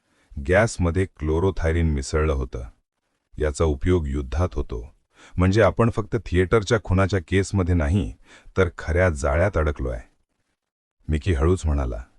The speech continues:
"खुन्याला आपल्यापेक्षा एक पाऊल पुढे आहे अविराज, पण आता त्याला मागे ढकलण्याची वेळ आली आहे." ऑफिसला परतताच मिकीने आपला जुना पत्रकार मित्र मनोज देशपांडे याला बोलावलं. मिकीने त्याला विचारलं, "मनोज,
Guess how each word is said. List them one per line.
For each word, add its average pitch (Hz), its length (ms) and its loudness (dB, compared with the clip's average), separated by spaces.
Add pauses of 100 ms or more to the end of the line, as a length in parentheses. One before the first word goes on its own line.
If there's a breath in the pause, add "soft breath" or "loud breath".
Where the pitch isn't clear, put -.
(760)
"खुन्याला 85 380 4
आपल्यापेक्षा 92 580 0
एक 87 240 0
पाऊल 82 200 2
पुढे 80 300 0
आहे 80 200 2
अविराज, 71 380 -2 (760)
पण 85 120 0
आता 80 240 0
त्याला 80 240 0
मागे 78 340 0
ढकलण्याची 78 600 -2
वेळ 76 240 0
आली 76 220 -2
आहे." 53 100 -8 (1500)
ऑफिसला 165 420 2
परतताच 131 540 2
मिकीने 120 360 4
आपला 107 240 2
जुना 92 260 2
पत्रकार 92 520 0
मित्र 85 280 0
मनोज 85 360 2
देशपांडे 78 520 0
याला 76 200 0
बोलावलं. 62 440 -6 (800)
मिकीने 76 360 -2
त्याला 76 200 -2
विचारलं, 71 500 -4 (720)
"मनोज, 87 340 2